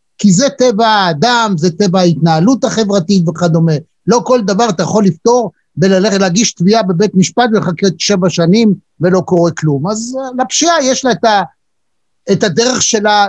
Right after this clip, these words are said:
לתפקד. עכשיו, נגיד שאני שם אותך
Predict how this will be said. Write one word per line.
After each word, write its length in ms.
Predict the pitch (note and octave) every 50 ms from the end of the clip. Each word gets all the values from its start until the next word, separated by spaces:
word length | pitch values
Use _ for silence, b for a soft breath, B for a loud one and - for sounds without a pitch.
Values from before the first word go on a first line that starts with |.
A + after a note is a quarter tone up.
| F3+ F3+
לתפקד. 600 | F#3+ F3 F3 - F3 D#3+ - - - F#3+ F3 D#3 C3+ A#2 - _ -
עכשיו, 720 | D3+ D#3+ E3 F3 F3 - - F4 F4 E4+ D4 C#4 D4 D#4 D4+ C#4 D#3+ _ _ _ _ -
נגיד 440 | E3 F#3+ G3 F3+ E3 B3 D#4+ C#4+ -
שאני 280 | - C#4+ B3 A#3+ A#3+
שם 220 | F#3+ - B3+ A#3+ A3
אותך 240 | A3 G3+ - - A3+